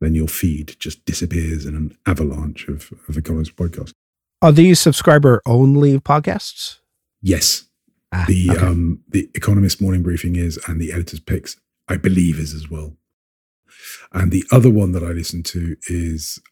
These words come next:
Speaker 1: uh, The Inquiry or The Inquiry, which is a B B C podcast,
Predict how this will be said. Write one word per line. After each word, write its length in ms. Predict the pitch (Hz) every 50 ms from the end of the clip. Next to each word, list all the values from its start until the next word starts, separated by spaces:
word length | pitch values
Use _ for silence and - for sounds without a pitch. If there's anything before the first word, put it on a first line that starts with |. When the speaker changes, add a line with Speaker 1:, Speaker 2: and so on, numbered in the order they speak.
| _ -
Speaker 1:
uh, 320 | 87 80 78 76 76 73 73
The 380 | 76 90 87 87 82 80 - - _ _ _
Inquiry 600 | - 95 101 98 - - 104 101 98 98 95 92
or 140 | 76 - 78
The 120 | 76 80 78
Inquiry, 640 | 80 82 - - 95 90 90 90 87 85 85 87 - _ _ _ _
which 340 | 139 87 82 76 - - -
is 160 | 87 80 - - - - 87
a 600 | 80 82 82 82 82 82 85 82 82 85 85 82
B 140 | - 98 98
B 120 | 90 98 92
C 540 | 87 - - - - - 107 101 92 85
podcast, 760 | 78 - - - 71 69 - - - 85 80 78 80 - - -